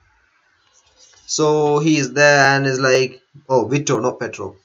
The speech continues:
Okay, never mind. "Vito, what are you doing?" And I was like, "Father, this is unbelievable. Just now, the president of the World Economic Times and the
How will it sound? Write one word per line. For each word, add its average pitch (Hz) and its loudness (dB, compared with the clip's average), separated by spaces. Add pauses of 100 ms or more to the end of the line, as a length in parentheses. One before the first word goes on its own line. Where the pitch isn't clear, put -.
Okay, 113 -12
never 117 -6
mind. 95 -14 (580)
"Vito, 170 4
what 151 4
are 175 4
you 170 0
doing?" 160 0 (2500)
And 131 2
I 135 4
was 131 2
like, 123 2
"Father, 160 4
this 143 -2
is 156 2
unbelievable. 143 0
Just 147 0
now, 151 4
the 131 0
president 143 0
of 135 -2
the 123 0
World 131 0
Economic 131 -2
Times 127 -2
and 117 -2
the 113 0